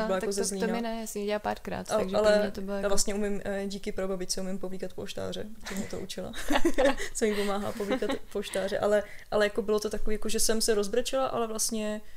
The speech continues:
Speaker 2: vlastně bylo, bylo mi víc líto jako maminky, která brečela kvůli
Speaker 1: Mm.
Speaker 2: tomu tehda.
Speaker 1: Mně přišlo prostě fascin-, no, jako mně to přišlo fascinující tenkrát, no.
Speaker 2: Jo, mě, já
Speaker 1: A
Speaker 2: jsem
Speaker 1: pak
Speaker 2: viděla, eh, sorry, že ti do toho
Speaker 1: Dobrý, dobrý,
Speaker 2: skáču, ale jak
Speaker 1: dobrý.
Speaker 2: jsi řekla, jako, že jsi,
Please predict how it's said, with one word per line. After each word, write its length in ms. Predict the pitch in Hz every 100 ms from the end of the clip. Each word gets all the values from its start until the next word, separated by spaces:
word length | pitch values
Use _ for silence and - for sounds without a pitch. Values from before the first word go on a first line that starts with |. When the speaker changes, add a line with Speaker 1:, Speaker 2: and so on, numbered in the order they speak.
| - -
Speaker 2:
vlastně 220 | 220 240
bylo, 240 | 233 220 214
bylo 260 | 214 208 226
mi 140 | 226
víc 320 | 214 220 - -
líto 300 | 214 196 208
jako 220 | 202 214
maminky, 400 | 190 185 196 180
která 280 | - 190 185
brečela 360 | - - 185
kvůli 180 | 208 214
Speaker 1:
Mm. 60 | 214
Speaker 2:
tomu 180 | 214 -
tehda. 320 | 196 - 208 - - 196
Speaker 1:
Mně 100 | 190
přišlo 260 | 185 175
prostě 260 | - 165 185
fascin-, 340 | 185 - 185 180
no, 160 | 220
jako 200 | 226 220
mně 160 | 233 226
to 80 | 220
přišlo 260 | - 214
fascinující 560 | 208 196 - 202 175 175
tenkrát, 340 | 175 196 - -
no. 80 | - -
Speaker 2:
Jo, 100 | 214 208
mě, 120 | 220
já 80 | 240
Speaker 1:
A 20 |
Speaker 2:
jsem 160 | 254 359
Speaker 1:
pak 80 | 320
Speaker 2:
viděla, 280 | 311 330 - - -
eh, 140 | 220
sorry, 240 | - 269 233
že 80 | 208
ti 120 | 208
do 60 |
toho 80 | 220
Speaker 1:
Dobrý, 140 | 254 247
dobrý, 100 | 247 240
Speaker 2:
skáču, 80 |
ale 60 | 214
jak 60 | 214
Speaker 1:
dobrý. 40 |
Speaker 2:
jsi 60 | 262
řekla, 180 | 254 240
jako, 160 | 233
že 100 | 247
jsi, 200 | 247 -